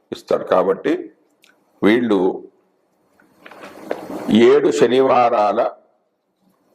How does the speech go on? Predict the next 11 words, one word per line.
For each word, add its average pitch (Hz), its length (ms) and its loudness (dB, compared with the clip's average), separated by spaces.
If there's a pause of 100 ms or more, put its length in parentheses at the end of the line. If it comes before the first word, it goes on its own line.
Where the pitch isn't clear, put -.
(360)
ఏడు 117 240 4
వెంకటేశ్వ-, 110 640 -2
ఆ, 98 480 0
వెంకటేశ్వర 113 360 -2
స్వామి 107 200 -2
వ్రతాన్ని, 98 540 -2 (440)
ఏడు 113 160 2
శనివారాల 113 600 0
వ్రతాన్ని 107 500 -2
ఆచరించండి. - 1000 -8 (600)
అంటే 92 200 0